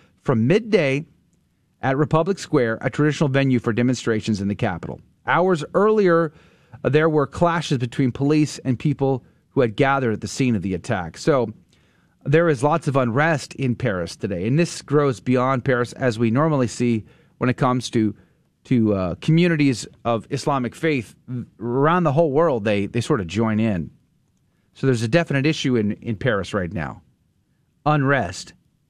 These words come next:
And it kind of, you know, kind of reminded me of some of the things that go on in America. For instance, we saw in the headlines, I wanna say it was out of The Blaze, uh, over the weekend that there was a, a gentleman who,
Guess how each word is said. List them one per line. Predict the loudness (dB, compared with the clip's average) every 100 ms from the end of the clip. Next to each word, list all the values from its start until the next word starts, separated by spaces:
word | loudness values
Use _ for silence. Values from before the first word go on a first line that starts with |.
| _ _ _ _ _ _ _ _ _
And | 0 2
it | 2
kind | 2 2
of, | 0 -6
you | -12 0 2
know, | 2
kind | 2 2 4
of |
reminded | 4 2 2
me | 0
of | 2
some | 0
of |
the | 2
things | 0 -2
that |
go | 0 0
on | 2 0
in |
America. | 0 0 0 -4
For | -2 -2
instance, | -2 -4 -4 -2
we | -2
saw | 0 2 0 -2 -10 -8
in | -2 0
the | 0
headlines, | 0 0 0 0 -2 -4 -8 _ _ _ _ _ _ -14
I | -2
wanna | 0 0 -2
say | 0 0
it | 0 0
was | 0 0 -2
out | -2 -2
of | -2 -2 -2 -4
The | -6
Blaze, | -2 0 0 0 -4 -10 -16 _ _ _ _ _ _ -4
uh, | -2 0
over | 0
the | 2
weekend | 2 2 0 2
that | 0 0
there | 0
was | 2 2 0
a, | -2 -2 -2
a | -4
gentleman | 0 2 2 2 2
who, | 2 2 2